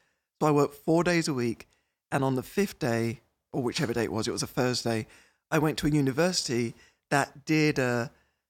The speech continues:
H N C, which transferred, you do it extra years, it was a degree in applied biology. And that model was great for me 'cause I'm a didactic learner.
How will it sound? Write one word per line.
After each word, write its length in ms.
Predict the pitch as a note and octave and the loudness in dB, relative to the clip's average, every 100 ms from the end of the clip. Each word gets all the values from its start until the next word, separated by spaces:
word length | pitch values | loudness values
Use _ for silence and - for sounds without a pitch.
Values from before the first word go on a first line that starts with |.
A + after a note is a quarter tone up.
| _ | _
H 200 | E3+ D3+ | -2 0
N 140 | D#3+ C#3 | 0 0
C, 320 | - D3 C#3+ | 2 2 2
which 160 | C3+ - | 0 -4
transferred, 680 | D3+ B2+ - C#3 C3 B2 - | -4 -4 -2 0 0 -2 -8
you 120 | - C3 | -8 -2
do 140 | D3+ | 0
it 140 | C#3 | 0
extra 260 | C3+ - D3 | -2 -4 -4
years, 160 | B2+ C3 | -2 -2
it 80 | |
was 160 | G#2 C3+ | -4 -8
a 80 | A#2+ | -6
degree 540 | C#3 - D3+ C3+ C3 - - _ - | -6 -2 0 2 0 -6 -20 _ -2
in 140 | D#3+ | -2
applied 360 | C#3 D#3+ C3+ C3 | 0 0 -2 0
biology. 420 | C3+ C3 A#2+ B2+ | 0 -2 0 0
And 100 | C#3+ | 2
that 160 | E3 | 0
model 280 | D#3+ G#3+ C4 | 0 0 0
was 160 | A3+ B2 | 0 -2
great 380 | - D3 D3+ - | -2 -2 -2 -4
for 80 | |
me 160 | C#3+ B2 | -4 -4
'cause 140 | A2+ | -4
I'm 160 | D3+ C#3+ | -2 -2
a 40 | |
didactic 640 | C3 C3 B2 C3 - C3 - | -2 -2 -2 -4 -4 -10 -8
learner. 380 | D3+ B2 G#2 | -6 -4 -6